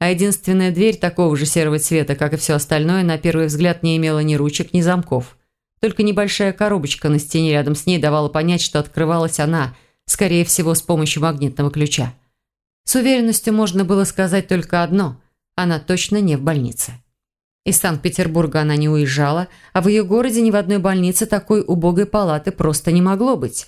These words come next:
Саша попыталась вспомнить, как вообще здесь оказалась. Был вечер пятницы, и она постаралась уйти с работы, если не вовремя, то как минимум не сильно задержавшись, поскольку на следующее утро обещал прилететь из очередной командировки Войтых,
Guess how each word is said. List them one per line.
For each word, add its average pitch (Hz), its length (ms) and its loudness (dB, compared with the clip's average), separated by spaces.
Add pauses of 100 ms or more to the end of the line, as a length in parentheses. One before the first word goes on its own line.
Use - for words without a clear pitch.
(720)
Саша - 260 -2
попыталась 208 540 -2
вспомнить, 226 580 2 (300)
как 202 180 -2
вообще 208 380 0
здесь 147 260 -2
оказалась. 147 720 -4 (500)
Был 233 280 0
вечер 202 400 0
пятницы, 156 680 0
и - 160 -4
она 208 280 0
постаралась 208 680 -2
уйти 180 280 0
с - 100 -4
работы, 196 640 0 (360)
если 208 260 0
не 202 140 4
вовремя, 208 440 2
то 165 100 -2
как 170 220 -2
минимум 214 400 4 (260)
не 196 140 2
сильно 220 340 2
задержавшись, 202 760 0
поскольку 170 460 -2
на 175 140 0
следующее 175 440 0
утро 202 300 -2 (220)
обещал 196 400 0
прилететь 196 580 0
из 175 140 0
очередной 180 400 2
командировки 185 600 2
Войтых, 151 500 0